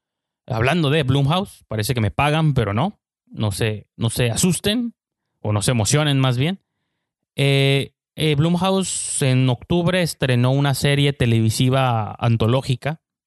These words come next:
Es un tanto diferente a una serie tradicional. Más bien es como un Masters of Horror, ¿no? Que es esta idea de que cada mes, en cada festividad de cada mes, eh, Blumhouse,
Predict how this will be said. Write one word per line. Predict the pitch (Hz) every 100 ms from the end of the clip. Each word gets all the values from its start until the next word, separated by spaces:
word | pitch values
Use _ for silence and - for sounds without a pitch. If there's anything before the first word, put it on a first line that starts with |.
| _ _ _ _ _ -
Es | 139
un | 143
tanto | 131 123 139
diferente | 117 - 113 117 113
a | 110
una | 113
serie | 107 110
tradicional. | - 151 185 240 254 - _ _ _ _ -
Más | 135
bien | 139 139
es | 143 -
como | 151 139
un | 131
Masters | 139 135 147 -
of | 113 -
Horror, | 110 104 101 107
¿no? | 135 - _ _ _ _ _ _
Que | -
es | 127 139
esta | 131 139
idea | 135 127 131
de | 135
que | 127
cada | 131 165 190
mes, | 185 240 - - _ _ -
en | 123 120
cada | 127 151
festividad | 151 135 - 107 104 104
de | 117
cada | 139 147 151
mes, | 185 196 _ _ _ _ _ _ -
eh, | 120 113
Blumhouse, | 117 120 117 131 127 127 127 -